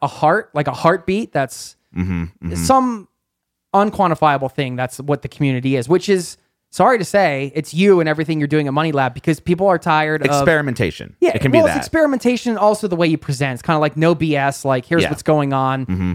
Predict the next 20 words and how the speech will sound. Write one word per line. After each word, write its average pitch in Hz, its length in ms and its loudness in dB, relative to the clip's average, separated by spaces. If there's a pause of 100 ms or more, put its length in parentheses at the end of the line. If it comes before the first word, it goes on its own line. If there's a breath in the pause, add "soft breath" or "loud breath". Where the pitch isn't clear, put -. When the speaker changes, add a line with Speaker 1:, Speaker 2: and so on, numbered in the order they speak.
(120)
Speaker 1:
Let's 151 180 0
just - 200 -2
talk 135 220 2
about 139 240 0
it. 120 60 -10
Let's 135 160 -4
be 131 200 -8
open." 135 460 -2
Speaker 2:
Mm-hmm. 101 320 -2 (100)
Speaker 1:
That's 233 200 2
a 247 40 -2
beautiful 202 300 -2
thing, 165 440 -2
and 143 200 -2
that, 175 260 0 (140)
that's 185 240 0
gonna 180 160 0
attract 156 420 -2
those 151 280 2
people. 131 540 -2